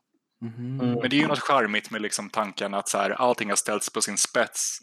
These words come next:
Speaker 3: och allting håller på att kollapsa, och så har man det som är absolut viktigast bara rakt framför sig, och det är typ att överleva tills imorgon.
Speaker 1: Mm.
Speaker 2: Mm.
Speaker 3: Och det, det kan man ju tycka är lite attraktivt,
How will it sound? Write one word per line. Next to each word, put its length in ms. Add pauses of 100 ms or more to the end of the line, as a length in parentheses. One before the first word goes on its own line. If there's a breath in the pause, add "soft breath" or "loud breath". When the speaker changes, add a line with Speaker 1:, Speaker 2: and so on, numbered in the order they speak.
Speaker 3:
och 140
allting 280
håller 160
på 100
att 60
kollapsa, 560
och 180
så 140
har 180
man 260
det 120
som 160
är 160
absolut 400
viktigast 460
bara 100
rakt 220
framför 260
sig, 200
och 80
det 120
är 40
typ 200
att 100
överleva 380
tills 220
imorgon. 280 (680)
Speaker 1:
Mm. 200 (100)
Speaker 2:
Mm. 240
Speaker 3:
Och 80
det, 200 (200)
det 200
kan 200
man 100
ju 40
tycka 280
är 40
lite 220
attraktivt, 400